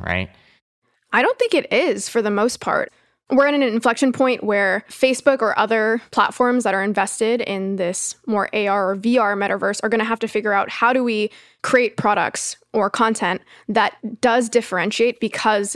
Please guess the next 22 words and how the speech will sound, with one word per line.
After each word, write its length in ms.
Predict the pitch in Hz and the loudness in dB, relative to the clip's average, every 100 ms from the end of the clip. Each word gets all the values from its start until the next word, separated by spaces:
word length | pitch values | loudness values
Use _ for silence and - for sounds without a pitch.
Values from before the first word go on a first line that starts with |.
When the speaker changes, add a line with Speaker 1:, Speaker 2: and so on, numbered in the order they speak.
| - 214 | -4 0
Speaker 2:
of 220 | 196 196 | 0 0
the 160 | 214 | 0
access 400 | 175 190 - 196 | 0 0 -4 -6
through 500 | - - 208 185 185 208 | -8 -6 -2 -2 -2 0
more 280 | 214 202 | 0 2
of 80 | 196 | 0
our 100 | 165 | -2
senses, 480 | - - - - - | -4 -8 -8 -8 -4
right? 220 | 175 - | -4 -2
Like, 100 | 190 | -2
I 80 | 202 | -2
know 80 | 196 | -2
you 140 | 196 | -2
guys 180 | 190 190 | -2 -2
have 80 | 202 | -4
talked 220 | 156 196 | -4 -2
Speaker 1:
Hmm. 60 | 185 | -2
Speaker 2:
about 240 | 180 - _ - - | -2 -4 _ -14 -4
different 240 | 233 220 | -2 0
companies 400 | 220 190 196 196 | -2 -2 -2 -2
using 240 | 208 214 233 | -2 0 0
scent 440 | 311 247 - | 0 0 -2